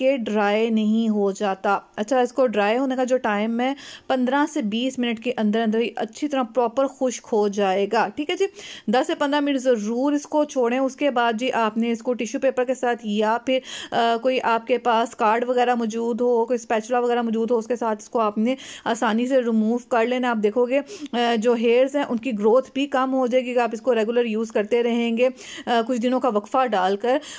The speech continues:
तो आप देखोगे कि जो, अ, ये नेचुरल तरीका है और ये बहुत ही इफेक्टिव है और बिल्कुल पेन के बगैर इस तरह जी आप हेयर्स को रिमूव कर सकते हैं। सिर्फ हेयर्स रिमूव होंगे बल्कि आपको साथ ही साथ जी ग्लो भी मिलेगी स्किन के अंदर, और साथ ही साथ जी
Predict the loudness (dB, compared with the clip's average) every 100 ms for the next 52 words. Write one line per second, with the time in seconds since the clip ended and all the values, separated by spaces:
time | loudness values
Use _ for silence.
0 | -2 0 2 2 2 2 0 2 2 2
1 | 4 4 4 4 2 0 2 0 0 0
2 | 0 -2 -4 0 2 2 2 2 2 2
3 | 0 -2 0 0 0 -2 -4 -2 -4 -2
4 | -4 -2 0 0 -4 -16 -10 0 2 2
5 | 2 0 0 0 2 2 2 2 2 2
6 | 0 -2 0 0 0 2 2 4 2 2
7 | 0 0 0 0 -2 -2 -2 -2 0 2
8 | 2 2 0 0 0 0 0 2 0 2
9 | -2 -2 -12 -12 0 0 2 -2 -2 0
10 | 2 2 0 -2 0 0 0 0 -2 2
11 | 4 4 2 2 2 0 -2 -2 -2 0
12 | 0 0 -4 -16 -2 0 2 2 2 -2
13 | 0 0 0 -2